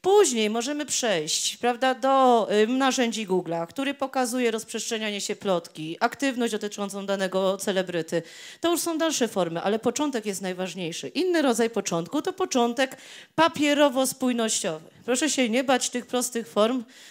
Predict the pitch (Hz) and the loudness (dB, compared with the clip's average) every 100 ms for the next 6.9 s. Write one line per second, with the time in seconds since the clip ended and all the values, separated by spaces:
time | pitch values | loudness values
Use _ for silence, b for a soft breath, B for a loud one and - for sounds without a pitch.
0 | B 185 208 262 254 233 - 226 220 269 | B -2 2 2 2 -2 2 0 2 -4
1 | 277 - B B B - 269 269 254 - | -6 -10 B B B 2 4 2 -2 -2
2 | 254 240 240 233 269 240 240 240 262 254 | 2 2 6 4 4 4 0 2 0 0
3 | 220 - 214 226 226 233 220 226 214 214 | -2 -6 -4 -2 -2 -2 0 0 0 0
4 | 196 196 196 165 156 214 226 B B B | -2 -2 0 0 0 -2 -2 B B B
5 | - 277 269 254 240 240 240 226 233 214 | 4 4 4 0 2 2 2 2 2 -2
6 | 208 208 190 185 170 156 - - - | -4 -6 -6 -2 -2 -2 -10 -10 -12